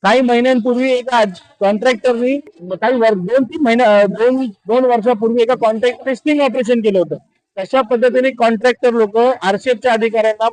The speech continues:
मोठी मोठी पाकिटं दीड दीड लाखाची हप्ते म्हणून देतात आणि त्याचं स्टिंग ऑपरेशन आता पण हे व्हॅलिड आहे, YouTube वरती आहे अव्हेलेबल.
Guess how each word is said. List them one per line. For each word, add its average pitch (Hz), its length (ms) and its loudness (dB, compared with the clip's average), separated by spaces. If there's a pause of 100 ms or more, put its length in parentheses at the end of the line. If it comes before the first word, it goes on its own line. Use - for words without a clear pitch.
मोठी 208 240 -2
मोठी 240 320 -4
पाकिटं 220 360 -2
दीड 202 160 -6
दीड 220 200 -6
लाखाची 208 440 -4 (300)
हप्ते 277 280 -2
म्हणून 240 280 0
देतात 165 280 -4 (480)
आणि 180 100 -6
त्याचं 226 200 0
स्टिंग 247 260 -4
ऑपरेशन 247 380 -2
आता 208 220 -2
पण 247 160 -2
हे 208 120 -2
व्हॅलिड 208 300 0
आहे, 190 200 -2 (440)
YouTube 240 320 -2
वरती 240 200 0
आहे 214 200 2
अव्हेलेबल. 170 440 0